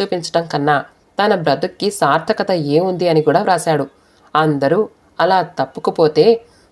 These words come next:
వాళ్ళ గతేం కాను అని ప్రశ్నించాడు. చెప్పాను గదా, వాడిదో విచిత్రమైన మనస్తత్వం.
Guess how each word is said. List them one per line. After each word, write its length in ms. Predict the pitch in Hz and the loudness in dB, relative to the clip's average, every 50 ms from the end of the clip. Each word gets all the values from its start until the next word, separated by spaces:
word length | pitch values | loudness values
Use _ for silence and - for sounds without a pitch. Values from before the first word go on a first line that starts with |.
| _ - 196 | _ -2 0
వాళ్ళ 360 | 196 208 208 202 185 160 156 - | 0 2 2 0 -2 -2 -2 -2
గతేం 300 | 135 127 - 190 226 240 | -2 0 2 2 2 2
కాను 400 | 226 220 196 180 165 160 156 156 160 - _ _ _ _ _ _ _ - | 4 2 2 2 4 4 2 2 0 -6 _ _ _ _ _ _ _ -2
అని 200 | 156 143 156 240 | 0 2 2 2
ప్రశ్నించాడు. 720 | 247 - 190 175 - - 262 247 226 - 190 175 - 269 - _ _ _ _ _ _ _ _ _ - - | 0 0 -2 -4 -2 0 0 0 0 0 0 0 -2 -2 -4 _ _ _ _ _ _ _ _ _ -2 0
చెప్పాను 360 | 151 - - - 233 247 254 233 | 0 0 2 2 2 4 4 4
గదా, 280 | 214 190 208 226 - - - _ _ _ _ _ _ - | 4 4 4 2 0 -2 -6 _ _ _ _ _ _ -4
వాడిదో 400 | 185 196 196 196 190 190 180 185 | 0 0 2 2 2 2 2 2
విచిత్రమైన 720 | 170 151 143 - - 196 - - - 190 185 180 180 196 208 | 2 0 -2 -4 -4 -6 -4 -2 -2 0 0 0 0 0 -2
మనస్తత్వం. 640 | 180 160 139 139 160 160 - 175 165 - 151 139 | 0 0 0 0 0 -2 -4 -6 -4 -4 -4 -4